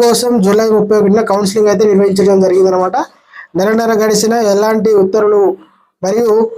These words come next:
ఉన్నతాధికారులు వెలువరించలేదు. దీంతో సొసైటీలో నాలుగవ తరగతి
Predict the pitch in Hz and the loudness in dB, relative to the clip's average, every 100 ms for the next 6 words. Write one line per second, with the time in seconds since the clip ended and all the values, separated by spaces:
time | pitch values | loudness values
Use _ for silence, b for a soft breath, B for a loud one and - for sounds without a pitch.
0 | B B 180 220 233 226 226 226 220 202 | B B -4 0 0 0 0 0 2 2
1 | 214 214 196 202 170 160 - 160 202 226 | 2 0 0 0 0 -2 -6 -2 0 2
2 | 220 214 190 220 208 226 233 208 190 202 | 0 0 -2 0 0 0 0 0 0 0
3 | 208 220 214 202 208 196 | 0 0 0 -2 0 0